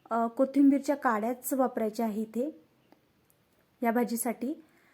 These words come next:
तवा गरम झाल्याच्या नंतर थोडंसं खोबरं घालून घेतलं आहे मी. अ, थोडंसं तेल, अ, टाकून त्यावरती भाजून घ्यायचं आपल्याला. छान मंद आचेवर भाजून घ्यायचं आहे खोबरं. याने,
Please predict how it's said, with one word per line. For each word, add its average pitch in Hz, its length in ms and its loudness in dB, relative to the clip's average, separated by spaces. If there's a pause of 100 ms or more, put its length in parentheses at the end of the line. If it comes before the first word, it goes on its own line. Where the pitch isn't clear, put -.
(260)
तवा 240 200 0
गरम 262 300 2
झाल्याच्या 240 400 0
नंतर 226 420 -2 (580)
थोडंसं 240 380 -2
खोबरं 226 340 -2
घालून 247 280 2
घेतलं 240 260 0
आहे 214 140 -6
मी. 240 200 -2 (1800)
अ, 233 160 -2 (100)
थोडंसं 262 300 2 (180)
तेल, 262 280 2 (480)
अ, 240 260 0 (500)
टाकून 247 320 4
त्यावरती 247 420 0
भाजून 233 360 0
घ्यायचं 269 300 2
आपल्याला. 220 380 -4 (640)
छान 240 220 2
मंद 240 300 4
आचेवर 247 420 0
भाजून 233 300 0
घ्यायचं 226 320 0
आहे 220 240 -4 (220)
खोबरं. 214 360 -6 (2500)
याने, 262 260 2